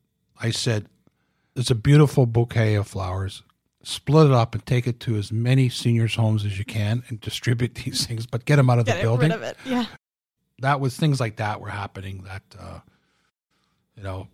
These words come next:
Speaker 1: uh, it, it was, it was strange. But again, if I didn't work in the Notorious fifty-one, I wouldn't have become the president.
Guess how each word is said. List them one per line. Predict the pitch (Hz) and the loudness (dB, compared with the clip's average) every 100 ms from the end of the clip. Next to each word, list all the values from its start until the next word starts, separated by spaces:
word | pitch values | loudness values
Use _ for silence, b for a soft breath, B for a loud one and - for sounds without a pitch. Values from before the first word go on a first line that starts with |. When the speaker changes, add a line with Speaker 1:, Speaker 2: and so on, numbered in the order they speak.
| _ | _
Speaker 1:
uh, | - 90 85 - | -16 -14 -12 -2
it, | 165 | 0
it | 165 185 | 2 2
was, | 170 147 127 | 2 2 0
it | 147 | -2
was | 143 | 0
strange. | - 165 160 117 | 0 0 0 0
But | 127 | 0
again, | 165 156 123 - _ _ _ - | 2 2 0 -6 _ _ _ -2
if | |
I | 139 | 4
didn't | 170 175 | 6 8
work | 151 160 165 | 8 8 8
in | 139 | 6
the | |
Notorious | 127 123 - 139 139 131 | 6 4 4 4 4 2
fifty-one, | - 135 131 123 156 | 0 -2 0 0 0
I | 101 113 | 0 0
wouldn't | 117 | 0
have | 110 | -2
become | - - 98 | -4 -6 -6
the | |
president. | - 90 87 - | -8 -12 -12 -16